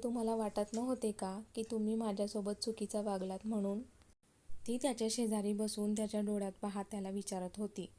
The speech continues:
आदित्य पण तिच्या डोळ्यात पाहत, "आता तू रागवणे साहजिक आहे, मी समजू शकतो, पण खरंच माझ्याकडून चूक झाली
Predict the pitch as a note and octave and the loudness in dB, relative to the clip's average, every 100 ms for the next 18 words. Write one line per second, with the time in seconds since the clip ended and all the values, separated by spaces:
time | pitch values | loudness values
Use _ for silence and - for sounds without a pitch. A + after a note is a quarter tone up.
0 | - - - - G3 F#3 F#3 G3 A#3 A#3+ | -20 -20 -20 -4 -2 -2 -4 -4 -2 -2
1 | A#3+ A3+ A3+ A3 G3+ F#3+ - G#3 F#3+ - | -2 -2 0 0 -2 -4 -4 -4 -4 -6
2 | - - - - - G3+ G3+ G#3 B3 B3 | -16 -20 -20 -18 -8 -6 -4 -2 0 2
3 | A3 G#3+ G#3+ A3+ A#3 G3+ G3 G3+ A3 G#3+ | 2 2 2 2 0 -2 -4 -4 -4 -2
4 | G3+ G#3 G#3 A3 A3 G3+ G3+ G3+ A3+ - | -2 -2 -2 -2 0 0 0 -2 -4 -4
5 | G3 F#3+ - - - C4 B3+ A3+ G#3+ A3+ | -4 -6 -14 -20 -6 -6 -4 -2 0 0
6 | C4+ A#3+ A3 A3 G#3 G#3 G#3+ A3 G3+ G#3 | 0 0 0 -2 0 0 0 -2 -2 -4
7 | G3+ F#3+ | -4 -4